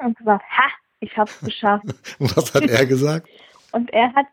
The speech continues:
Speaker 1: er, er hat erstmal gedacht, ich erzähle ihm gerade, dass ich mein Abitur geschafft
Speaker 2: Ah,
Speaker 1: habe.
Speaker 2: ja.
Speaker 1: Wie gesagt, ja, das auch.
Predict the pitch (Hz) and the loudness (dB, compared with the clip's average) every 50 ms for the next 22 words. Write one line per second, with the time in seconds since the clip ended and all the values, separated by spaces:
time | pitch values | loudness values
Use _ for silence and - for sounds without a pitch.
0 | _ _ _ _ _ _ _ _ _ _ _ _ _ _ _ - 269 262 208 262 | _ _ _ _ _ _ _ _ _ _ _ _ _ _ _ 2 4 6 6 6
1 | 269 285 302 320 320 - - 294 294 294 277 269 254 247 233 262 262 - - _ | 4 2 0 -2 -4 -4 -4 -4 -4 -6 -8 -10 -10 -8 -6 -4 -4 -4 -6 _
2 | - 240 - 226 226 _ - 277 269 269 254 247 240 - 220 226 233 220 220 226 | -18 -14 -14 -14 -12 _ -8 -8 -6 -6 -6 -6 -2 0 0 0 0 0 -2 -4
3 | 226 - - 233 220 220 226 240 233 - 320 330 311 254 - - 190 180 - - | -4 -6 -8 -6 -4 -4 -4 -4 -4 -2 -2 -2 -2 -2 -4 -4 -4 -4 -4 -6
4 | - - - 117 131 123 98 85 80 87 104 - _ _ _ _ _ _ _ _ | -8 -6 -4 -4 -2 -2 -4 -4 -6 -10 -16 -20 _ _ _ _ _ _ _ _
5 | _ _ _ _ _ _ _ _ _ _ _ _ _ _ _ _ _ _ _ _ | _ _ _ _ _ _ _ _ _ _ _ _ _ _ _ _ _ _ _ _
6 | _ _ _ _ _ _ _ _ _ _ _ _ _ - 226 233 233 - 220 208 | _ _ _ _ _ _ _ _ _ _ _ _ _ -14 -12 -10 -6 -6 -2 0
7 | 202 196 196 - - 220 214 233 277 311 269 - - 285 - - - - 262 247 | 0 0 0 -2 0 2 4 6 6 4 2 0 -4 -8 -8 -4 0 2 2 2
8 | 220 190 | 2 0